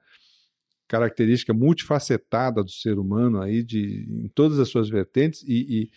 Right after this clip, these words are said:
e aí fazendo um gancho com o que você falou no começo, que é, é, é um processo de aprendizagem, né? É um processo de desenvolvimento pessoal onde a gente busca justamente essa inspiração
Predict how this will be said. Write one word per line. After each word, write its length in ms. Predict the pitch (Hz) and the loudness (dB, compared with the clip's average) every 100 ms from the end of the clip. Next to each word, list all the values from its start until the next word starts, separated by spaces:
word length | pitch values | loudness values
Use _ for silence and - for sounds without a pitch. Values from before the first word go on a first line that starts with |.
| - - _ - | -20 -20 _ -2
e 40 | 120 | 2
aí 120 | 147 | 2
fazendo 320 | 190 165 165 | 4 4 4
um 100 | 139 | 4
gancho 240 | 127 135 | 4 4
com 100 | - | 2
o 40 | 127 | -2
que 100 | 131 | -2
você 200 | 113 123 | -2 0
falou 200 | 117 117 | 0 0
no 80 | 113 | 2
começo, 420 | 107 110 180 - | 2 4 2 2
que 80 | 262 | 0
é, 220 | 269 190 | 2 2
é, 80 | 175 - | 0 0
é 60 | |
um 80 | 170 | 0
processo 420 | - 160 - 160 | 2 2 4 2
de 60 | 220 | 2
aprendizagem, 720 | 214 262 233 131 220 226 120 | 2 2 2 2 0 -2 -4
né? 120 | 175 _ _ _ | -4 _ _ _
É 60 | 104 | -10
um 60 | |
processo 380 | 104 107 - 113 | -4 -4 0 0
de 60 | 131 | 0
desenvolvimento 600 | 127 143 131 110 123 - | 0 2 2 2 2 2
pessoal 520 | 139 110 104 104 143 | -2 0 0 2 4
onde 180 | 185 180 | 4 4
a 40 | |
gente 240 | 170 156 139 | 4 4 2
busca 720 | 127 - 120 127 214 - 135 | 0 -14 -2 4 4 4 0
justamente 480 | 120 117 113 113 113 | 0 0 2 2 0
essa 160 | 107 113 | -2 -2
inspiração 680 | - 117 104 - 123 165 | -2 0 0 0 0 0